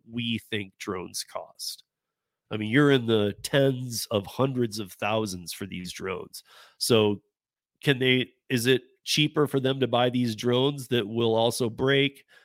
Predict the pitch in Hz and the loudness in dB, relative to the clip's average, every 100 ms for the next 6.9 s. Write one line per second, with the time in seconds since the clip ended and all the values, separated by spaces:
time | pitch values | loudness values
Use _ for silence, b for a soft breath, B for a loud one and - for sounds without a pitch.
0 | b 127 120 110 - 139 135 135 131 117 | b -2 0 -2 -2 0 2 4 2 -2
1 | - _ _ _ _ 151 147 120 143 131 | -10 _ _ _ _ 4 4 4 0 0
2 | - 127 127 - 131 131 120 135 143 143 | -2 -4 -4 -6 -2 -2 0 0 0 -2
3 | 139 - - _ _ _ _ 135 123 - | -4 -4 -12 _ _ _ _ -8 -6 -8
4 | - 160 131 117 123 - 120 120 117 101 | 0 2 2 0 -4 0 2 2 0 -6
5 | - 123 113 - - 127 120 113 110 104 | -6 -4 -4 -6 -6 -2 -2 -2 -4 -2
6 | 101 95 110 107 101 80 - - | -2 -2 0 0 -2 -8 -12 -14